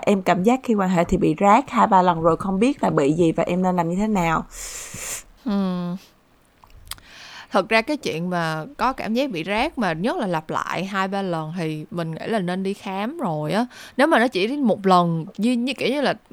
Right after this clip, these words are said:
Speaker 2: lâu hy hữu lắm, cả mình làm bao nhiêu lần một lần mới bị rát thôi thì mình nghĩ là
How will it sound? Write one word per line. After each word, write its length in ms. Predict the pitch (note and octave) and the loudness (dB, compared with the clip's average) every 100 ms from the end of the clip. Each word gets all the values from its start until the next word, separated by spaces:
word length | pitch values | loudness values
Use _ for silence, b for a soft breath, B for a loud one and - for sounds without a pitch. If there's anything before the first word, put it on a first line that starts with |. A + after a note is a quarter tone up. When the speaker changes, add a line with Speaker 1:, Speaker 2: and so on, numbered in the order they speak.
| - | -10
Speaker 2:
lâu 300 | - B3+ C4+ C4 | 0 2 4 4
hy 160 | C#4 | 4
hữu 220 | A#3+ G#3 B3 | 4 2 2
lắm, 380 | C4 C4 E4+ G4 G#4 D4 | 0 -2 -4 -10 -12 -4
cả 140 | - - | -4 -2
mình 440 | C#4 B3+ G#3 F3+ | -2 0 0 0
làm 240 | E3+ D#3 | 0 0
bao 100 | F3 | 0
nhiêu 140 | A3 A3+ | 0 2
lần 240 | G3 E3 | 0 0
một 160 | D#3+ E3 | -4 0
lần 200 | E3 D#3+ | 0 2
mới 100 | A#3+ | -2
bị 120 | - | -2
rát 220 | A3+ C4+ E4+ | 0 0 2
thôi 200 | A3 G#3 | 2 2
thì 80 | F3+ | -2
mình 200 | E3 D#3 | -4 -6
nghĩ 140 | A#1+ | -4
là 180 | G#3+ G3 | 0 0